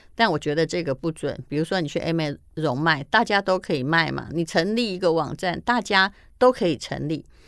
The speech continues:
那第四呢，哈，就是有些企业啊，它可以通过成本的优势哈，让它以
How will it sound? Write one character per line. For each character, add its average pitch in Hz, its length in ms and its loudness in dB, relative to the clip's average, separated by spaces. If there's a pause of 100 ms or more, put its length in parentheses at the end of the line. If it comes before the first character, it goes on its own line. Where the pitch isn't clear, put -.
(220)
那 220 120 0
第 277 240 0
四 302 380 -2
呢， 185 340 2
哈， 151 260 0
就 170 200 -2
是 170 240 -2 (340)
有 175 180 6
些 226 220 4
企 233 320 -2
业 190 260 0
啊， 135 220 -6
它 170 160 0
可 165 140 -2
以 - 80 -2
通 175 260 -2
过 170 340 -2 (680)
成 156 240 0
本 151 220 -2
的 131 80 -2
优 180 240 0
势 - 440 -6
哈， - 220 -12 (400)
让 196 240 2
它 180 220 -2
以 151 340 -8